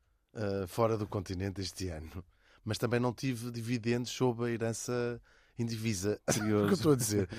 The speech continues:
Speaker 1: São coisas que eu vejo assim escritas quando estou a
Speaker 2: Sim.
Speaker 1: preencher umas coisas e nunca percebi
Speaker 2: Sim,
Speaker 1: o que é
Speaker 2: então
Speaker 1: que
Speaker 2: se calhar
Speaker 1: quer dizer.
Speaker 2: fica aqui depois com este senhor.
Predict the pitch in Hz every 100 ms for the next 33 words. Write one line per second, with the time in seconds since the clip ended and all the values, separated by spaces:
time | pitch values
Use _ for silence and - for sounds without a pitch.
0 | 104 123 143 - 139 139 131 - 135 -
1 | 127 131 120 120 113 123 110 123 117 104
2 | 101 101 - - 95 101 117 117 110 104
3 | 113 120 214 214 165 147 - 151 - 135
4 | - 123 123 113 - 101 107